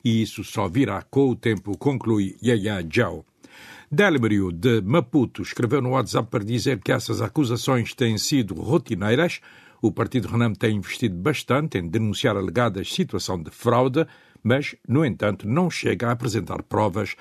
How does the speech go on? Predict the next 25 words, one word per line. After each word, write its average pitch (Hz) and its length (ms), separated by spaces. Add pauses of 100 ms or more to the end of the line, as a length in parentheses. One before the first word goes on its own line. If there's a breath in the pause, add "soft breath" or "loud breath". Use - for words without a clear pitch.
(240 loud breath)
aos 139 200
órgãos 85 380
competentes. 95 560 (380 soft breath)
Tem 139 160
sido 127 260
um 113 80
fogo 110 420
não 131 360
direcionado 110 760
para 160 200
o 95 120
alvo, 127 320 (320 soft breath)
certo, 117 480 (120)
mas 95 260
simplesmente 117 680
tentando 113 540
baralhar 104 640 (320 loud breath)
a 104 260
opinião 95 560
pública 107 560
moçambicana, 117 800 (240 loud breath)
diz 110 500
Delmério 104 680
de 90 80
Maputo. 90 580